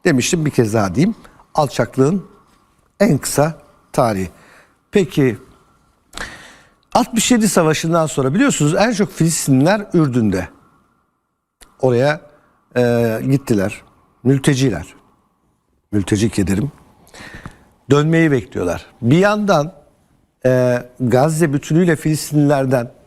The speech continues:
temizlenmek tırnak içinde. Yani vahşetle temizlenmek istenirken Ürdün'de yaşayan Filistinlilerse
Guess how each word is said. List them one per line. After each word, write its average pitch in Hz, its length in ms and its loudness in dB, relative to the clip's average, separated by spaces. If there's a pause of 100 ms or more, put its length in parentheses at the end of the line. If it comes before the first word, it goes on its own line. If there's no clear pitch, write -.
(560)
temizlenmek 123 680 0
tırnak 107 260 0
içinde. 98 340 -2 (800)
Yani 110 300 0 (1000)
vahşetle 107 640 0 (300)
temizlenmek 123 540 0
istenirken 135 580 -2 (1160)
Ürdün'de 240 460 4
yaşayan 143 400 0
Filistinlilerse 160 1080 0